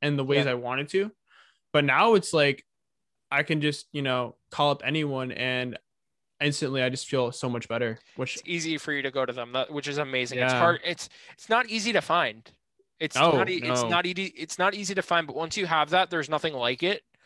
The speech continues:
Speaker 2: Uh,
Speaker 1: Mm-hmm.
Speaker 2: and those people, those people care. And that is, that's awesome. I'm so glad that you have that.
Speaker 1: Yeah, for sure. And it, same goes for you, man. I, when you reached out to me,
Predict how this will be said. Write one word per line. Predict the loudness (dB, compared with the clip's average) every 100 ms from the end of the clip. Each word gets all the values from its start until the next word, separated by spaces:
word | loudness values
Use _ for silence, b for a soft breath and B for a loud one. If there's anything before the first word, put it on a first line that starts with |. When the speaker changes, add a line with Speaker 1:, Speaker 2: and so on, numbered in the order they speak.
| b b b b _ 2
Speaker 2:
Uh, |
Speaker 1:
Mm-hmm. | 4 4 0
Speaker 2:
and | -2
those | -2 -2
people, | -4 -6 -4 -6 -6 -12 -6
those | -4 -2
people | -4 -4 -8
care. | 0 0 0 -4 -10
And | -2
that | 0 0
is, | -2 -6
that's | -8 -4
awesome. | 0 0 -2
I'm | -6
so | -4 0
glad | 2 0
that | -2
you | -4
have | 0 0 0
that. | -6 -8 _ b b b b b b _ -8
Speaker 1:
Yeah, | -2 -2 -2
for | -6
sure. | -6 0 2 2 -2 -4
And | -4
it, | -4 -6 -4
same | 0 2
goes | 0 0
for | 0
you, | 2 2
man. | 2 2 0
I, | 2 4 2 0 _ _ _ _ _ _ _ _ -6
when | 0 2
you | 2
reached | 2 0 2
out | 2 2
to | -4 -8
me, | -6 -4 -2 -4